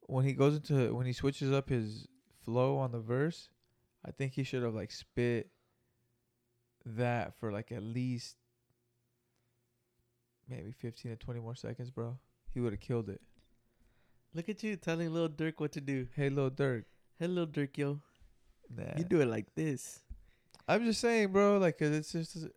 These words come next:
Speaker 1: I think it's such, like, when they collaborate, they made great music.
Speaker 2: Yeah.
Speaker 1: I think, personally. So, I like Lil Durk,
Speaker 2: Yeah,
Speaker 1: bro. I've been
Speaker 2: I,
Speaker 1: li-,
Speaker 2: I
Speaker 1: I've been listening to Lil Durk since fucking when he was coming out with fucking Rondo Number Nine.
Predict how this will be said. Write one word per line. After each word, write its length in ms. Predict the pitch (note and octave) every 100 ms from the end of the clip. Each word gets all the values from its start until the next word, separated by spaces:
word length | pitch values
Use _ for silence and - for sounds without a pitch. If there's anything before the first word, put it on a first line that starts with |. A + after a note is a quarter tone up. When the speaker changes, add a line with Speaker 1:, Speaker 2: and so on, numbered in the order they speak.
| - D3
Speaker 1:
I 80 |
think 200 | C#3+ E3+
it's 140 | E3+ -
such, 220 | D3 D#3
like, 200 | D3 C#3+
when 100 | C3
they 80 | C3
collaborate, 560 | - C#3 D#3 D#3+ E3 D3
they 100 | C3+
made 300 | B2+ C3 A2+
great 200 | C3 A#2+
music. 320 | B2+ A#2 G#2 - _ _ _ _ _ _ _ -
Speaker 2:
Yeah. 220 | A#2 A2+ A#2
Speaker 1:
I 160 | C3
think, 280 | B2+ A2+ G2+
personally. 400 | B2+ A#2+ - - - -
So, 180 | - C#3+ _ _ _ _ _ _ -
I 60 | D#3
like 160 | F3+
Lil 160 | C3+ B2+
Durk, 60 |
Speaker 2:
Yeah, 100 | B2
Speaker 1:
bro. 200 | B2 B2+
I've 80 | C#3+ C#3+
been 60 |
Speaker 2:
I, 40 | E3+ F3+
Speaker 1:
li-, 40 |
Speaker 2:
I 60 | F#3
Speaker 1:
I've 80 |
been 100 | A3
listening 300 | A3+ A3 G3+
to 60 | G3+
Lil 100 | F#3+
Durk 260 | F3 G3+ -
since 180 | D#3+ -
fucking 260 | E3+ E3
when 80 | D3
he 80 | D3+
was 120 | D#3+
coming 180 | - E3
out 120 | D#3+
with 120 | C#3 B2
fucking 200 | D3+ C3+
Rondo 340 | C3+ D3 D#3
Number 240 | D3 C#3+ B2
Nine. 400 | B2+ C3+ A2+